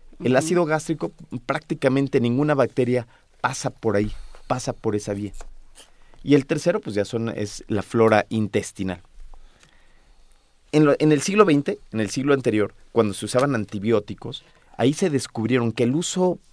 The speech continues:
Speaker 1: de antibióticos, el uso de indiscriminado de antibióticos, lo que hacía es que barría esa flora normal.
Speaker 2: Ujú.
Speaker 1: Y al barrer esa flora normal, lo que hacía es que hacía a los sujetos, a los niños, más susceptibles de enfermarse.
Speaker 2: Ujú.
Speaker 1: Aquí empe-, aquí empezaba,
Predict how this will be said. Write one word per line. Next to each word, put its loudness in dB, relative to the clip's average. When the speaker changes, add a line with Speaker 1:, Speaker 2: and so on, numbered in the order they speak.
Speaker 1:
de -4
antibióticos, -4
el -8
uso -6
de -2
indiscriminado -4
de -2
antibióticos, -4
lo -6
que -12
hacía -8
es -10
que -8
barría -2
esa -6
flora -6
normal. -10
Speaker 2:
Ujú. -6
Speaker 1:
Y 0
al -2
barrer 0
esa -6
flora 0
normal, -2
lo 2
que -2
hacía -2
es -8
que -6
hacía -2
a 0
los -2
sujetos, -2
a -8
los -14
niños, -2
más -6
susceptibles -4
de 2
enfermarse. -6
Speaker 2:
Ujú. -6
Speaker 1:
Aquí 0
empe-, 4
aquí 0
empezaba, 2